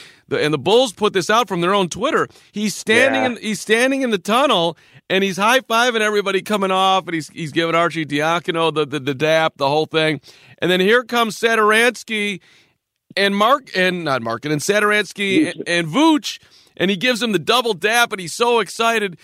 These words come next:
Speaker 1: The next guy in line coming off was, was Markkanen, and he acted like he didn't even exist, which, <laughs> which, which was like,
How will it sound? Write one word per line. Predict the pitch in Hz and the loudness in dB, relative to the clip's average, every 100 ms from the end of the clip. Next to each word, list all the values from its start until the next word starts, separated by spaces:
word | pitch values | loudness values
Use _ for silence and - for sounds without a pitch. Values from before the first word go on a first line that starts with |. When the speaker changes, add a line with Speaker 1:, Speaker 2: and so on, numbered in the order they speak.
| - _ | -20 _
Speaker 1:
The | 170 | -4
next | 202 254 277 | 2 0 0
guy | - 262 254 | -2 0 2
in | 220 | 0
line | 208 262 294 | 0 0 -2
coming | 226 233 226 | -2 -2 0
off | 240 277 254 | 2 0 -2
was, | 202 156 | -6 -6
was | 180 180 190 | -8 -4 -2
Markkanen, | 196 226 311 269 214 | 0 2 2 0 -2
and | 202 | 0
he | 202 | 0
acted | 220 240 233 | 0 -2 -8
like | 226 | -8
he | 220 | -6
didn't | 233 233 | -4 -4
even | 220 | -2
exist, | 214 185 208 320 240 - - _ _ - | -4 -2 0 0 -2 -10 -20 _ _ -6
which, | 196 202 156 135 - - 160 - - - | -2 -2 -4 -12 -6 -4 -4 -6 -8 -8
<laughs> | - _ _ _ - - - | -8 _ _ _ -20 -18 -4
which, | 220 269 - 180 185 160 156 - - - | -2 -2 -4 -14 -16 -14 -14 -16 -16 -8
which | 196 220 - | 0 0 0
was | 233 190 | -6 -2
like, | 220 208 | 0 0